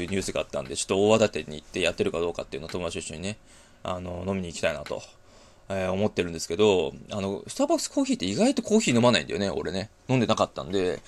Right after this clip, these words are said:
ちょっとアメリカンコーヒーかわかんないけど、コロンビアなのか、なんかわかんないですけど、なんか、あるじゃないですか。ブラジル産とか。うん、なんかそういうのあれば、ちょっとスタンダードなコーヒーをちょっと飲んでみようかなと思って、今思ってます。はい。なので、皆さんもね、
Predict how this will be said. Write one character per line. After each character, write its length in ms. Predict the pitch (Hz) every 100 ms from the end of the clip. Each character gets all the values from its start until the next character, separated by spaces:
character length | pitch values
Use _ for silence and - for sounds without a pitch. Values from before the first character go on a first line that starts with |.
| - - - -
ち 100 | 143
ょ 40 |
っ 20 |
と 160 | - 92
ア 40 |
メ 120 | 110
リ 80 | 117
カ 100 | 117
ン 80 | 113
コ 160 | - 110
ー 40 |
ヒ 140 | -
ー 60 | 104
か 100 | 90
わ 100 | 90
か 120 | 98
ん 80 | 92
な 80 | 76
い 20 |
け 60 | 80
ど、 60 |
コ 120 | 92 113
ロ 100 | 113
ン 80 |
ビ 80 | 107
ア 60 | 98
な 80 | 90
の 100 | 87
か、 400 | 90 85 82 80 - _ -
な 80 | 98
ん 60 | 95
か 100 | 85
わ 100 | 87
か 100 | 117
ん 80 | 117
な 80 |
い 100 | 82
で 80 | 76
す 80 | 78
け 100 | 82
ど、 440 | 110 107 73 62 - -
な 120 | - 101
ん 60 |
か、 460 | 82 62 60 50 -
あ 80 | 165
る 60 | 175
じ 60 |
ゃ 20 |
な 40 | 90
い 20 |
で 20 |
す 80 | -
か。 100 | - - - -
ブ 100 | 104
ラ 100 | 104
ジ 120 | 101
ル 80 | 98
産 260 | - 95
と 100 | 90
か。 160 | 87 - - -
う 60 |
ん、 280 | 98 95 87
な 80 | 107
ん 20 |
か 100 | 98
そ 200 | - 113
う 60 | 113
い 280 | 113 113
う 40 | 110
の 180 | 87 101
あ 60 |
れ 120 | 101
ば、 120 | 85 90
ち 80 |
ょ 20 | 98
っ 40 |
と 140 | 90
ス 260 | 85 - -
タ 140 | 120
ン 100 | 117
ダ 100 | 127
ー 40 | 123
ド 80 | 98
な 120 | 85
コ 180 | - 95
ー 20 |
ヒ 120 | 95
ー 40 |
を 20 | -
ち 160 | -
ょ 20 |
っ 20 | 98
と 60 |
飲 60 | 117
ん 60 |
で 80 | 104
み 80 | 92
よ 80 | 92
う 20 |
か 100 | 87
な 120 | 85
と 100 | -
思 120 | 82
っ 20 | 85
て、 260 | - 69 - - - - -
今 160 | 101 92
思 160 | 95
っ 60 | 98
て 80 | 82
ま 120 | 76
す。 120 | -
は 160 | 104 85
い。 80 | 92
な 100 | 127
の 80 |
で、 200 | 113 82 64
皆 160 | 120
さ 120 | 143
ん 40 | 113
も 80 | 90
ね、 220 | 98